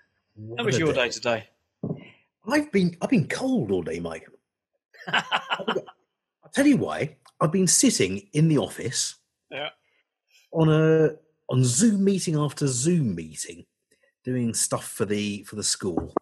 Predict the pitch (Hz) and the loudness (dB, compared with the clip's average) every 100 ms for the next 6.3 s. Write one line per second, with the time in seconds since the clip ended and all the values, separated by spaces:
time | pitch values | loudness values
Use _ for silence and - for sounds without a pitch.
0 | _ _ _ _ 123 110 _ _ - 95 | _ _ _ _ -16 -16 _ _ -18 -12
1 | 92 - _ - - _ _ _ - 156 | -12 -14 _ -20 -20 _ _ _ -4 0
2 | 170 170 175 160 - 359 277 202 98 80 | -2 -2 -4 -4 -4 -2 2 2 0 -8
3 | _ _ _ _ _ _ _ _ _ _ | _ _ _ _ _ _ _ _ _ _
4 | 170 - 143 - - - 160 110 120 - | -12 -12 -16 -16 -12 -6 -2 0 -2 -6
5 | - _ _ _ _ _ _ _ 120 117 | -14 _ _ _ _ _ _ _ -14 -10
6 | 117 117 | -8 -6